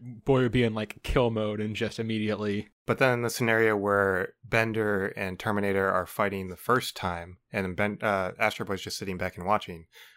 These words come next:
Speaker 2: I think he wins in both cases, 'cause he'll see that both of you are evil.
Speaker 1: So I would say that Bender could play off killing the Terminator as self-defense.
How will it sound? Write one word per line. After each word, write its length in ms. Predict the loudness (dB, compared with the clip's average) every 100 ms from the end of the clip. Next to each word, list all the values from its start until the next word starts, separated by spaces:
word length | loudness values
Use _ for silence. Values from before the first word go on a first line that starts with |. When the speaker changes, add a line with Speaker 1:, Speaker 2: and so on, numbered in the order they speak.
| -6
Speaker 2:
I 60 |
think 160 | -4 0
he 100 | -2
wins 680 | -4 0 0 0 -4 -8 -12 _ -10
in 160 | -10
both 280 | 0 0 0
cases, 720 | -4 -4 -4 -12 -12 -14 -18 _ _ _ _ _ -6
'cause 280 | -6 -6 -4
he'll 160 | -2 0
see 320 | 0 0 2
that 180 | 0 0
both 240 | 0 0
of 120 | -4
you 260 | -6 -4 -2
are 280 | 0 0 -2
evil. 480 | -8 -10 -12 -12 _ _ -6
Speaker 1:
So 260 | 2 4 6
I 120 | 4 2
would 320 | 4 2 2
say 720 | -4 2 4 6 4 0 -4 -12
that 460 | 2 2 2 -2 0
Bender 340 | 2 2 0
could 320 | 0 -2 -4
play 320 | -10 0 4 4
off 440 | 4 2 -2 -12 -16 -2
killing 200 | 0 0
the 60 |
Terminator 460 | -2 -4 -2 0 0
as 100 | -2
self-defense. 840 | 0 -2 -2 -6 -4 -4 -6 -10